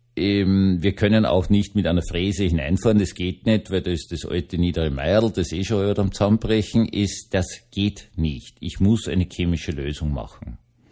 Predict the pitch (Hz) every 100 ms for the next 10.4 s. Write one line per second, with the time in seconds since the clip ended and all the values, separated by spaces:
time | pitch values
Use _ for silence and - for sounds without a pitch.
0 | - _ _ _ _ _ _ _ - 117
1 | 143 151 107 113 123 95 101 101 113 110
2 | - 98 107 104 - - 90 113 110 127
3 | 127 - _ - _ _ _ _ - 104
4 | 113 107 107 101 71 62 - - - 82
5 | - - 87 98 95 87 90 - - 85
6 | 85 - 76 - 62 - - - _ _
7 | _ _ - - 98 95 - 98 143 -
8 | - - _ - - - - - - _
9 | 110 107 - 104 95 - - - 120 110
10 | 104 104 - -